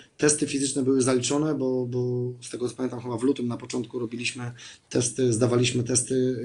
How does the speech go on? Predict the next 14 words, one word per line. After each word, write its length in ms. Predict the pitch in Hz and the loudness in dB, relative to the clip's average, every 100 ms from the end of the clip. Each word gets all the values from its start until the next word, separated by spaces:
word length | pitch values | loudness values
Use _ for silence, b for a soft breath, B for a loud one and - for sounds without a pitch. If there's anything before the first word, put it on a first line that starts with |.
| 123 | 0
e, 40 | 117 | 6
do 140 | 123 | 8
uefa, 460 | 120 127 143 156 165 B B | 10 8 4 0 0 B B
one 180 | 131 131 | 4 8
były 140 | 135 | 10
zaliczone, 480 | 127 131 123 156 175 | 10 6 6 4 4
aczkolwiek 360 | 160 - 151 - | 4 4 2 2
jeśli 180 | - 143 | 0 4
chodzi 180 | 147 | 8
o 60 | 147 | 8
sam 200 | 147 139 | 8 6
wykres, 480 | 135 127 139 - - b b b | 4 6 4 4 0 b b b
e, 60 | 131 131 131 131 131 127 127 | -4 -2 0 0 2 2 0
tętna, 640 | 123 143 147 147 139 139 | 2 2 2 2 0 -2